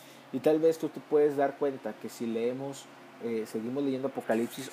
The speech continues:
once, lo que leímos anteriormente, del quince al diecinueve,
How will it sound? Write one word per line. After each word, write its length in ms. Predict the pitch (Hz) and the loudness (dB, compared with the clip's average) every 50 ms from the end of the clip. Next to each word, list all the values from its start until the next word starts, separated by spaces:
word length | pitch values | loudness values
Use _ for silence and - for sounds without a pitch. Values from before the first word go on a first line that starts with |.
| - | 2
once, 440 | - 135 139 147 151 143 - - 113 110 | 4 4 4 4 2 -2 -4 -2 0 0
lo 120 | 113 - | -2 -2
que 80 | - 107 | -2 -4
leímos 260 | 107 110 117 127 127 | -4 -4 -6 -8 -12
anteriormente, 680 | 135 123 - 131 127 131 123 127 123 123 127 117 - - 101 104 - - - - - - - - - - - | -12 -8 -4 -2 -2 -2 -2 -2 -6 -8 -8 -10 -12 -12 -14 -14 -16 -20 -20 -20 -20 -20 -20 -20 -18 -10 -6
del 200 | 127 123 113 104 - - | -4 -4 -4 -6 -8 -6
quince 600 | - 151 165 170 175 175 - - - 123 117 113 107 - - | -4 -4 -4 -4 -6 -8 -10 -6 -6 -4 -6 -6 -10 -8 -6
al 140 | 127 123 120 | -4 -4 -4
diecinueve, 680 | 120 117 - - 120 123 135 151 151 139 131 127 127 | -4 -6 -8 -10 -8 -4 -2 -2 0 0 -2 -2 -2